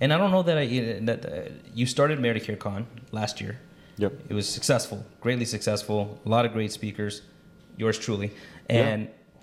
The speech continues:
Speaker 1: it was a
Speaker 2: One
Speaker 1: lot
Speaker 2: of the
Speaker 1: of fun.
Speaker 2: best.
Speaker 1: <laughs> One of the best. Thank you, thank you. But it was a lot of fun, and so this is something that you wanted to create again,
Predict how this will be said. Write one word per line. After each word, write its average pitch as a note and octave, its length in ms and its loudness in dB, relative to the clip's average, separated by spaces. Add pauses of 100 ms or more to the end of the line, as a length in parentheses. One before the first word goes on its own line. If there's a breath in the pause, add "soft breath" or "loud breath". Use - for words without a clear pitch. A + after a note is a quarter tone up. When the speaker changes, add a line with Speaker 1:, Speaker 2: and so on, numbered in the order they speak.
Speaker 1:
it A2+ 80 0
was A#2+ 160 2
a A#2+ 40 4
Speaker 2:
One B2+ 140 6
Speaker 1:
lot - 20 6
Speaker 2:
of A2+ 80 4
the B2+ 80 6
Speaker 1:
of D3 160 2
fun. - 100 -12 (180)
Speaker 2:
best. A4+ 460 2
Speaker 1:
<laughs> - 0 -
One C#3+ 300 -8
of C#3 80 -14
the B2 60 -18 (120)
best. - 260 -18
Thank C3 220 -4
you, B2+ 60 -14 (180)
thank G#2+ 240 -8
you. - 40 -20 (360 loud breath)
But C#3+ 120 4
it D#3 40 6
was E3 120 4
a E3 60 4
lot D3 140 6
of B2+ 80 -6
fun, A#2 260 0 (100)
and B2+ 140 0
so B2 380 4 (520)
this B2+ 380 0
is C#3 160 2
something C#3+ 540 2
that A#2+ 460 4
you C3+ 140 4
wanted C3+ 300 4
to B2+ 80 -6
create C3 380 0
again, A2+ 380 2